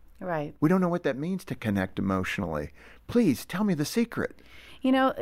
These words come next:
Speaker 1: think about emotional connection like a spider's web. Every little string is building something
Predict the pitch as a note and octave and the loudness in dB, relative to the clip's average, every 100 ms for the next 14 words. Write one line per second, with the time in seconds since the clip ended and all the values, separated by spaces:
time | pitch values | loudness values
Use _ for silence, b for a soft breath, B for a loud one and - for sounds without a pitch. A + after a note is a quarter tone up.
0 | - - E4 A4+ G4+ D#4+ D4 A#3+ G#3+ G#3+ | -4 0 0 2 2 4 4 2 0 0
1 | G#3+ - A#3 A3+ - G3 F3 F3 - G3 | 0 -4 -2 -4 -4 -2 -2 -2 -2 2
2 | F3 E3+ E3 - D3+ D#3 D3+ - - - | 2 0 -6 -2 0 0 0 -2 -6 -6
3 | - B B - A3+ B3 B3 D4 D4 A3+ | -10 B B 0 2 2 0 -2 0 0
4 | A#3 A3+ A3+ G#3+ - - - F#3 E3+ D3+ | 0 2 0 -4 -14 -12 -2 2 2 2
5 | D#3 - G3 F3 E3 F#3 F#3 F#3+ G3 F#3 | 0 -2 -2 -2 -2 0 2 2 0 -2
6 | - D#3+ D#3+ - D#3+ | -2 -4 -2 -2 0